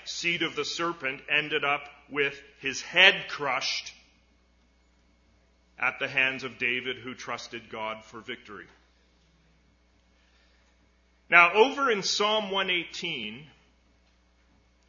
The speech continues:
we have there a celebration of the victory that God provides for his anointed king. In Psalm one eighteen ten, the anointed king shouts,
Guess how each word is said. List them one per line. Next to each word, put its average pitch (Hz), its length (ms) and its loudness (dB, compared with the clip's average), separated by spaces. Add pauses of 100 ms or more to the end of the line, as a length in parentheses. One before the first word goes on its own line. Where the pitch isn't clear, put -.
(520)
we 170 160 0
have 208 500 2
there 143 340 2
a 147 140 0
celebration 170 1120 -2
of 123 260 -6
the 135 100 -4
victory 180 840 -4
that 139 380 -6
God 165 440 -4
provides 131 680 -4
for 123 200 -10
his 123 220 -10
anointed 127 500 -12 (120)
king. 110 300 -10 (2250)
In 143 120 -10
Psalm 196 340 0
one 196 180 0
eighteen 185 540 -4
ten, 139 440 -2
the 139 140 -2
anointed 160 440 -6
king 151 420 -2
shouts, - 1040 -2